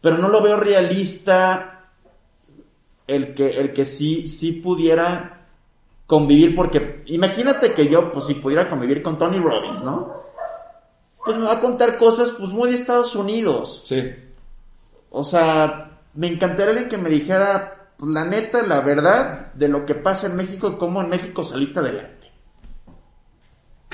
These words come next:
Speaker 2: Sí.
Speaker 1: Eso es lo que me encantaría.
Speaker 2: A ver, y ya la última pregunta, mi estimado, para finalizar. Te, a lo mejor está muy drástica, <laughs> no, no sé qué
Speaker 1: Dime,
Speaker 2: opinaste
Speaker 1: dime.
Speaker 2: cuando la leíste. Em, <laughs> si,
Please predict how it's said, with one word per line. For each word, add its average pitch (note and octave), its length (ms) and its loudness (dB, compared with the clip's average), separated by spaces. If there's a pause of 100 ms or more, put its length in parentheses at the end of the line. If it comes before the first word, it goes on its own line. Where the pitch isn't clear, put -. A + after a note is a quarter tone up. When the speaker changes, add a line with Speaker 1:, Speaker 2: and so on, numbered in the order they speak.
(200)
Speaker 2:
Sí. A2 260 -14
Speaker 1:
Eso G3 280 -2
es F#3+ 60 -4
lo D3+ 160 0
que A2+ 100 -6
me - 140 -14
encantaría. G2+ 500 -16 (840)
Speaker 2:
A B2 140 0
ver, A#2+ 300 0
y C3+ 120 -4
ya C3+ 180 6
la D#3+ 160 4
última D#3 400 0
pregunta, B2 320 -2
mi D3 80 -4
estimado, C#3 460 -4
para B2 160 0
finalizar. A#2 840 -6 (560)
Te, B2+ 360 -8
a A2+ 60 -2
lo A#2 120 -2
mejor A#2+ 260 -6
está D#3 180 -2
muy D#3 160 0
drástica, C#3+ 500 -4
<laughs> G3 420 0
no, A3 60 4
no G#3 300 4
sé F#3+ 180 0
qué F#3+ 60 -2
Speaker 1:
Dime, D3+ 120 4
Speaker 2:
opinaste F3 360 2
Speaker 1:
dime. - 120 -2
Speaker 2:
cuando D3 280 0
la B2 120 -2
leíste. B2 460 -8 (580)
Em, B2+ 400 -8 (200)
<laughs> B2+ 360 -10
si, - 560 -6